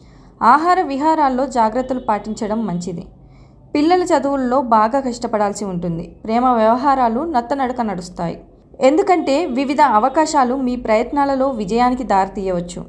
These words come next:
మీ కృషి, అంకితభావం ఫలించవచ్చు. ఫలితంగా సానుకూల ఫలితాలు, విజయాలు చేకూరుతాయి. మీ కెరీర్ పరంగా మీరు మీ స్థానం, కీర్తి పెరుగుదలతో మీ వృత్తిపరమైన వృద్ధి,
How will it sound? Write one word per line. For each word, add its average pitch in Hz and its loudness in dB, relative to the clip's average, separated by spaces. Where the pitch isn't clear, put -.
మీ 214 -2
కృషి, 233 -6
అంకితభావం 247 2
ఫలించవచ్చు. 208 -4
ఫలితంగా 339 2
సానుకూల 294 0
ఫలితాలు, 240 0
విజయాలు 226 0
చేకూరుతాయి. 180 -4
మీ 208 -2
కెరీర్ 226 0
పరంగా 269 0
మీరు 262 -2
మీ 240 -2
స్థానం, 254 0
కీర్తి 285 -6
పెరుగుదలతో 220 -2
మీ 214 -2
వృత్తిపరమైన 247 -2
వృద్ధి, 196 -4